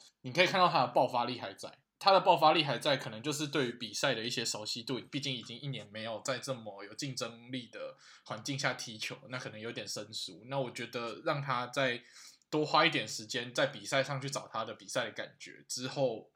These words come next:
我相信他在国家队的表现会越来越好，然后跟 Werner 的搭配上也会越来越完整。那德国国家队的未来是绝对可以期待，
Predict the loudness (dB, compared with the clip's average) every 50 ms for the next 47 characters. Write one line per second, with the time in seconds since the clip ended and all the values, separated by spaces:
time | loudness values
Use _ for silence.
0 | _ _ _ -10 -4 -2 -2 -2 -2 -4 -2 -2 -2 0 4 4 4 4 4 0
1 | -2 -2 -2 0 2 0 0 0 -2 -8 -10 -8 -10 -8 -8 -8 -8 -8 -10 -10
2 | -10 -12 -14 -14 -18 -20 -20 _ _ -20 -20 -20 -20 _ -10 -10 -2 0 0 0
3 | 2 0 -4 -4 -4 -8 -14 -18 _ -20 -18 -12 -2 0 2 2 2 0 -2 -4
4 | -6 -10 -14 _ _ _ _ _ _ _ _ _ 0 0 2 2 0 -2 -2 -4
5 | -4 -4 -4 -8 -10 -10 -10 -12 -14 -10 -10 -10 -8 -8 -8 -8 -8 -10 -10 -10
6 | -10 -12 -14 -18 -18 -18 -18 -18 -18 _ _ -20 _ _ -20 -20 -20 -20 -20 -20
7 | _ 0 4 4 6 6 4 2 -4 -10 -20 _ _ _ _ _ _ _ _ 0
8 | 4 4 4 6 6 4 4 6 8 8 8 8 8 4 6 6 6 6 6 6
9 | 4 2 -2 -6 -6 -6 -4 -2 -2 -2 -2 -4 -8 -6 -6 -8 -10 -8 -6 -6
10 | -4 -4 -4 -8 -12 -14